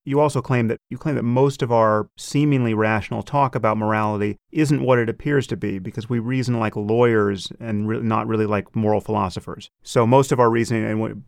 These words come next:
by lawyers you mean that most of our reasoning is, is really in the service of justifying moral attitudes that we arrived at intuitively.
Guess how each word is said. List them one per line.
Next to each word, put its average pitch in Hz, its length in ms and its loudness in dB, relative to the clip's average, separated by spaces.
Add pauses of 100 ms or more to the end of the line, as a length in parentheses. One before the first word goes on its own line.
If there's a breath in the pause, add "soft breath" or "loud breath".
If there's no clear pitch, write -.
by 113 120 -2
lawyers 117 380 2
you 117 60 0
mean 107 140 0
that 107 140 -2
most 113 220 -2
of 104 80 -4
our 104 140 2
reasoning 107 480 -2
is, 101 220 -6 (160)
is 117 220 -4
really 151 220 4
in 123 60 4
the 113 80 0
service 127 500 0
of 90 120 -6
justifying 113 920 0
moral 104 300 0
attitudes 104 540 -2
that 117 80 -4
we 107 100 -2
arrived 104 480 0
at 98 240 -2 (140)
intuitively. 110 800 -4